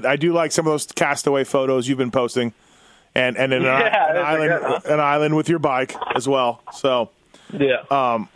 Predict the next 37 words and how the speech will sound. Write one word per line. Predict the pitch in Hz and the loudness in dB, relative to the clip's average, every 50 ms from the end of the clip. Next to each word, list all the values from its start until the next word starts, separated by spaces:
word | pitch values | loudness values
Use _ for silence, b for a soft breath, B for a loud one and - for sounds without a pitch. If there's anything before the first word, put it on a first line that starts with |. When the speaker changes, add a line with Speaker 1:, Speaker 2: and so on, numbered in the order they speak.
| _ _ _ _ - - - - | _ _ _ _ -18 -8 -4 0
Speaker 1:
is | 202 202 190 170 | 0 0 0 2
Moser | 185 196 202 208 202 170 208 | 0 0 0 0 0 -2 0
gonna | 190 196 196 190 | 0 2 0 2
work | 185 190 175 | 0 0 -2
for | - - 175 | 0 0 0
you | 170 170 160 | 0 2 2
at | 160 156 147 | 0 0 0
Washougal? | - 151 139 110 90 - - _ _ _ _ _ - - 117 | 0 -2 0 0 -2 -4 -6 _ _ _ _ _ -16 -10 -4
Do, | 123 135 127 | -4 -2 -2
do | 120 139 | 0 0
we | 139 147 147 | 0 2 2
know? | 143 127 107 85 - | 2 0 0 0 0
Speaker 2:
Uh, | - 147 160 170 170 170 170 165 170 170 165 160 151 - - _ _ _ _ _ _ _ _ _ - | 0 2 2 2 2 2 2 2 2 0 0 -2 -6 -16 -20 _ _ _ _ _ _ _ _ _ -2
I | 147 165 185 | -2 0 0
don't | 185 160 147 143 139 175 180 190 170 170 | -2 -6 -10 -4 -2 0 0 0 0 0
know. | 180 185 170 | 0 2 2
I | 143 147 143 160 | 2 2 2 0
will | 165 165 170 170 175 175 180 | 0 0 0 2 2 2 2
not | 175 170 175 180 185 180 175 | 2 0 0 0 0 0 0
be | 180 180 | 2 2
able | 175 175 170 170 | 2 0 -2 0
to | - 180 160 | 0 -2 -2
afford | 143 - 160 165 160 | 0 0 -2 -2 -2
to | 160 | -2
pay | - - 170 180 | 0 0 0 0
him. | 165 135 123 - - _ _ _ _ _ _ - - _ _ _ - - - | 0 -4 -6 -8 -14 _ _ _ _ _ _ -20 -20 _ _ _ -16 -6 0
So, | - 151 147 143 143 139 139 135 131 131 131 B B B B B B B B B | 2 2 4 4 4 4 2 2 2 0 -2 B B B B B B B B B
is | - 143 139 135 | 0 0 2 2
that, | 151 156 156 143 - | 2 2 2 0 0
is | 151 147 139 | -2 0 2
that | 151 151 151 151 | 2 0 2 0
a | 143 | -2
Pulp | 139 - 160 151 151 | -2 0 -2 -2 0
M | 143 143 143 | 0 0 2
X | 143 143 - _ _ | 0 0 -2 _ _
sponsored, | - 143 143 143 143 - 147 135 135 131 127 131 | -2 0 0 0 0 0 0 2 2 2 2 2
uh, | 131 127 127 127 127 123 | 2 2 2 2 0 0